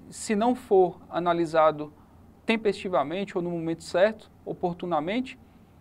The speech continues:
ele pode causar uma lesão grave. Voltemos aí pra tela, olhe lá. O relator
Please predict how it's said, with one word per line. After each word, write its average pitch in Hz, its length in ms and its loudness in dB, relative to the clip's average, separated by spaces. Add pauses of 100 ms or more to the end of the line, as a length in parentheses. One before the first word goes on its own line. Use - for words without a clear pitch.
(580)
ele 170 160 -4
pode 220 340 2
causar 165 580 2 (300)
uma 170 100 -4
lesão 170 400 2
grave. 185 520 2 (280)
Voltemos 196 440 0
aí 190 100 6
pra 196 180 4
tela, 139 360 0 (200)
olhe 180 280 0
lá. 131 140 6 (1500)
O 185 180 6
relator 202 640 8